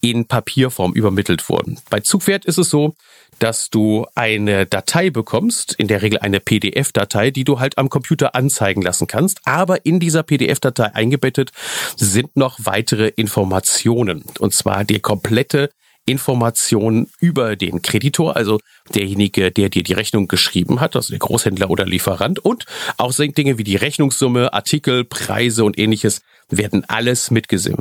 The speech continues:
äh, mitgeschickt. Die Idee dahinter ist einfach. Wenn schon mal an einer Stelle irgendwo die Daten digital erzeugt wurden, warum soll man sie dann woanders noch mal händisch wieder abschreiben und zum Beispiel in die Buchhaltung mit übernehmen?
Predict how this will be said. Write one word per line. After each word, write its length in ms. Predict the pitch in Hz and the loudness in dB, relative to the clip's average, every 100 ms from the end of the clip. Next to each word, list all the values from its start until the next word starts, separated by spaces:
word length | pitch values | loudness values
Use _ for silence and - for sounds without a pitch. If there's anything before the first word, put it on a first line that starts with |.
| 101 107 98 - - - | 0 0 0 -2 -2 0
äh, 140 | 98 98 | 0 0
mitgeschickt. 480 | 113 - - - - - - - | 0 0 -2 -4 -6 -4 -2 0
Die 80 | 139 | 0
Idee 160 | 165 | 2
dahinter 240 | 202 208 180 | 2 2 0
ist 140 | - | 0
einfach. 380 | - 165 107 - - - - - | 0 0 -2 -6 -20 -20 -8 -6
Wenn 140 | 143 | -2
schon 140 | 170 | 0
mal 180 | 165 156 | 0 0
an 160 | 139 135 | -2 0
einer 200 | 147 175 | 0 0
Stelle 280 | - 151 156 | 0 0 2
irgendwo 480 | 143 151 147 120 | 2 2 2 2
die 160 | 131 110 | 2 0
Daten 380 | 98 117 - 123 | 0 0 0 0
digital 420 | 123 139 123 110 | 0 0 0 0
erzeugt 400 | - - 131 - | -2 0 0 2
wurden, 340 | 131 143 131 | 0 2 0
warum 340 | 110 120 - 131 | 0 -2 0 0
soll 200 | 113 127 | 2 2
man 140 | 127 | 0
sie 100 | 113 | 0
dann 200 | 113 110 | 0 -2
woanders 460 | 104 113 120 143 - | -4 -2 0 0 0
noch 220 | 117 - | -2 0
mal 200 | 113 117 | 0 0
händisch 520 | - 117 156 135 - - | -2 -2 0 0 0 0
wieder 300 | 104 113 - | 0 -2 -4
abschreiben 800 | - - - - 101 107 160 175 - - - | -4 -2 -2 0 0 2 2 0 -6 -12 -2
und 180 | 156 165 | -2 0
zum 100 | 143 | 0
Beispiel 300 | 120 - 135 | 0 0 0
in 160 | 123 110 | 2 2
die 80 | |
Buchhaltung 500 | 104 147 - 98 95 87 | 2 2 2 -2 0 -2
mit 140 | 82 | -2
übernehmen? 480 | 101 87 - - | -2 -2 -2 -6